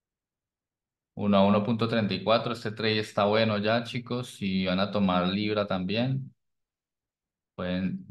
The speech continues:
al menos guardar. Yo creo que, yo creo que podrían posicionar el stop en break-even para el euro. Una buena reacción. Y ya esperaríamos libra, chicos, ¿vale? Eh, como son dos trades, pues yo recomiendo cero cinco.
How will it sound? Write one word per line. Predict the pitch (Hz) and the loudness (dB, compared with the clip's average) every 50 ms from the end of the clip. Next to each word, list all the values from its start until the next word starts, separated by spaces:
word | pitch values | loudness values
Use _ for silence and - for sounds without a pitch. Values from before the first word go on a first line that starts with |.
| - _ _ _ _ _ _ _ _ _ _ _ _ _ _ _ _ _ _ _ _ _ _ _ _ - | -20 _ _ _ _ _ _ _ _ _ _ _ _ _ _ _ _ _ _ _ _ _ _ _ _ -6
al | - 87 95 | -4 -2 0
menos | 104 117 120 131 131 | 2 2 2 2 2
guardar. | 131 120 104 95 92 95 92 92 95 98 95 98 - _ _ _ _ _ _ _ _ _ _ _ - | 2 4 2 4 4 4 4 4 2 0 -2 -6 -10 _ _ _ _ _ _ _ _ _ _ _ -16
Yo | 104 104 | -16 -12
creo | - 135 131 | -10 -10 -8
que, | 147 151 110 | -8 -6 -6
yo | 110 110 | -8 -8
creo | 123 131 | -8 -8
que | 139 135 | -8 -4
podrían | - 110 101 98 95 95 95 98 104 98 95 | -2 0 0 0 2 2 2 2 2 0 -4
posicionar | - 113 110 110 101 - 98 90 90 90 92 | -4 -6 -6 -6 -6 -4 -4 -2 0 -2 -2
el | 104 | -2
stop | 104 - - - 92 87 92 | -4 -6 -6 -6 -6 -4 -2
en | 95 98 | -2 -2
break-even | 95 101 98 95 98 98 95 95 95 95 | -2 -2 -4 -2 -4 -4 -4 -2 -4 -4
para | 95 95 90 85 | -4 -4 -4 -4
el | 82 85 | -4 -4
euro. | 85 85 85 85 87 90 - _ _ _ _ _ - | -6 -6 -6 -8 -8 -10 -14 _ _ _ _ _ -8
Una | 101 101 101 | -6 -4 -2
buena | 101 98 98 95 | -2 0 -2 -2
reacción. | 95 95 87 82 82 - - - 87 82 85 90 90 90 _ _ _ _ _ _ _ _ _ _ _ _ _ _ _ _ _ _ _ _ _ _ _ _ _ _ _ _ - | -2 -4 -4 -4 -6 -8 -10 -12 -8 -8 -8 -8 -8 -12 _ _ _ _ _ _ _ _ _ _ _ _ _ _ _ _ _ _ _ _ _ _ _ _ _ _ _ _ -12
Y | - 92 92 | -8 -6 -4
ya | 90 87 | -4 -4
esperaríamos | 87 - 92 92 92 87 87 85 82 85 87 87 85 | -4 -4 -6 -4 -2 -2 -2 -2 -4 -4 -4 -6 -6
libra, | 82 82 80 80 87 - - | -6 -8 -10 -10 -12 -16 -16
chicos, | - - _ - - - - - _ _ | -18 -20 _ -20 -20 -20 -20 -20 _ _
¿vale? | - 87 87 95 113 131 131 - _ _ _ | -6 -6 -4 -4 -6 -8 -10 -12 _ _ _
Eh, | - - - - - - | -10 -10 -8 -8 -8 -6
como | - 101 98 98 | -4 -4 -4 -2
son | - 101 101 101 | 0 0 0 0
dos | 113 113 113 - | 0 -2 -4 -4
trades, | - 120 127 135 131 - - | -4 -2 -2 -2 -6 -8 -10
pues | - 104 95 | -8 -6 -4
yo | 90 87 | -4 -4
recomiendo | 98 95 95 104 95 87 87 85 87 87 | -4 -4 -4 -4 -4 -2 -4 -4 -6 -6
cero | 95 87 85 85 | -6 -6 -6 -6
cinco. | - - 82 82 - - | -6 -8 -10 -10 -10 -16